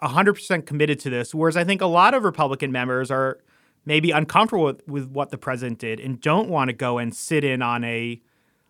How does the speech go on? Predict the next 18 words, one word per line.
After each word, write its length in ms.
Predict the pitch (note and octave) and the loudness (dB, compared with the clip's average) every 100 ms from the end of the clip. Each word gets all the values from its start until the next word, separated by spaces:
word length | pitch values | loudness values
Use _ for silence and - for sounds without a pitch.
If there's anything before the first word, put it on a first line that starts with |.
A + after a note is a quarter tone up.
| - | -10
a 60 | C3 | -6
hearing 520 | - A#3+ F#3+ D3+ D3 | 2 6 6 6 2
where 120 | C#3 | 2
there's, 320 | C3+ C3+ C3 | 2 2 0
you 60 | C#3+ | -2
know, 140 | A#2+ | -4
four 260 | - E3 D3 | -2 2 4
hundred 320 | C#3+ C3+ C3 | 4 0 -2
re-, 160 | B2 A#2+ _ | -4 -8 _
reporters 600 | D3+ C#3+ - B3 C#3+ B2+ | -4 -2 4 4 4 0
who 60 | D3+ | 0
are 60 | |
gonna 140 | C3+ C3 | -2 -2
ask 300 | C3+ C3+ - | -2 -4 -4
them 120 | C#3+ | -8
for 160 | B2 C3+ | -6 -4
their 160 | B2+ | -4
reaction 760 | A#2+ A#2+ B2 D3 - A#2 G#2+ A2 | -4 -2 2 2 0 -10 -10 -12